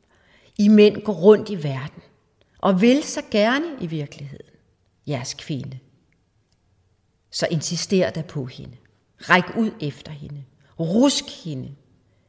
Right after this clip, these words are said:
ind i et nærvær og et samhørighed med dig.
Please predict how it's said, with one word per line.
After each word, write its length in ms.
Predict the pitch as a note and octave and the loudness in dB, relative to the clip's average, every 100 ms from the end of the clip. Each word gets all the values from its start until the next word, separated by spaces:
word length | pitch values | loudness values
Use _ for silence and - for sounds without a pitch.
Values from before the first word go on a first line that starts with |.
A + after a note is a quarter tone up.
| _ | _
ind 200 | G#3 G#3+ | 2 2
i 100 | G#3 | 2
et 120 | F3+ E3+ | 0 0
nærvær 540 | D3+ C#3+ D3 D3 A2+ - _ _ _ _ | -2 -2 -4 -8 -10 -16 _ _ _ _
og 120 | - D#3 | -8 -6
et 100 | - | -4
samhørighed 760 | D#3+ C3 G3 C4 A3 E3 C3+ - - _ - | -4 0 4 4 2 -2 -6 -12 -20 _ -6
med 260 | D3+ D#3 | -2 -2
dig. 220 | D3+ C3+ | -4 -12